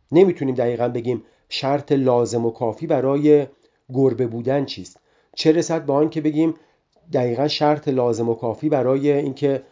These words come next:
ما یک چیزی رو بگیم گونه جدیدی هست، اه، چه هستش، یا اصلاً گونه‌ها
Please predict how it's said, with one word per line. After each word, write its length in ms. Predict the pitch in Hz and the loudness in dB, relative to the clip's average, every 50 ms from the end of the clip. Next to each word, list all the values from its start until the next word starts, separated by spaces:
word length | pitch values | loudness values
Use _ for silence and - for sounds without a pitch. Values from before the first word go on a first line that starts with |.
| _ _ _ - | _ _ _ -4
ما 100 | 120 127 | -2 0
یک 160 | 131 135 135 | 0 0 -2
چیزی 220 | - - 131 131 | -4 -8 -8 -6
رو 100 | 131 135 | -6 -4
بگیم 260 | 135 135 127 147 143 | -4 -2 -2 -2 -2
گونه 480 | 143 110 110 117 117 113 127 143 147 139 | -2 -4 -4 -4 0 2 2 2 2 2
جدیدی 440 | 110 117 110 104 101 104 101 104 107 | 0 -2 -4 -4 -6 -10 -12 -10 -8
هست، 360 | 101 113 113 113 - - _ _ _ _ _ _ _ _ - | -4 -4 -4 -4 -6 -10 _ _ _ _ _ _ _ _ -8
اه، 120 | 120 107 | -8 -6
چه 160 | - - 139 | -4 -4 -4
هستش، 300 | 110 98 98 - 113 110 | -4 -4 -6 -6 -6 -4
یا 80 | 113 104 | -2 -4
اصلاً 220 | 101 - 123 117 | -2 -2 -4 -4
گونه‌ها 560 | 113 113 120 113 110 104 110 117 120 120 117 | -2 -2 0 0 0 0 0 0 0 -2 -4